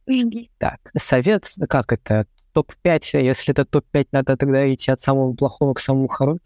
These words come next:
Speaker 1: Не-не-не,
Speaker 2: Я
Speaker 1: это не топ-пять, это просто пять советов.
Speaker 2: Просто пять, ну вообще пять ты размахнулась, это будь здоров, тут ничего такого не скажешь.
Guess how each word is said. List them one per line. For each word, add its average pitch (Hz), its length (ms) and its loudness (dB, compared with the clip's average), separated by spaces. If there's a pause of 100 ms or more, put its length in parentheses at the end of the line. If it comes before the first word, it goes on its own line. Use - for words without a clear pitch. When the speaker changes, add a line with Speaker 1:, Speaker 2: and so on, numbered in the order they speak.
(140)
Speaker 1:
Не-не-не, - 720 -20
Speaker 2:
Я 147 100 2
Speaker 1:
это - 80 -6
не 403 160 -6
топ-пять, 302 540 2
это 269 140 0
просто 339 340 0
пять 269 240 2
советов. 247 500 0
Speaker 2:
Просто - 380 -2
пять, 160 300 0
ну 139 100 2
вообще 139 320 0
пять 147 300 0
ты 147 100 2
размахнулась, 143 680 0
это 147 160 0
будь 139 200 -4
здоров, 147 420 0 (120)
тут - 260 -6
ничего 127 560 0
такого 131 320 -2
не 147 120 0
скажешь. - 400 -6